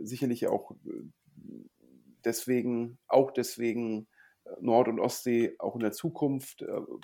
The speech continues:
vielleicht weiter boomen werden, glaube ich schon, dass da immer noch, äh, eine große Nachfrage ist, im B two C-Bereich auch wieder Reisen,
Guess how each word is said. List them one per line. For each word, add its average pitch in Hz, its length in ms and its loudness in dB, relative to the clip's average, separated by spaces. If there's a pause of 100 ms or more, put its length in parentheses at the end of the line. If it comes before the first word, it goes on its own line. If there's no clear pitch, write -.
vielleicht - 340 -2
weiter 110 240 6
boomen 151 360 0
werden, 139 420 4 (320)
glaube 123 260 6
ich 107 60 -2
schon, 151 260 4
dass 123 160 4
da 120 100 4
immer 123 200 4
noch, 120 300 -2
äh, - 220 -6
eine - 200 -6
große 135 340 0
Nachfrage 113 640 2
ist, - 380 -4 (420)
im 113 140 -2
B 120 100 -2
two 120 120 -2
C-Bereich 110 720 4
auch - 500 2
wieder 110 340 2
Reisen, 110 540 4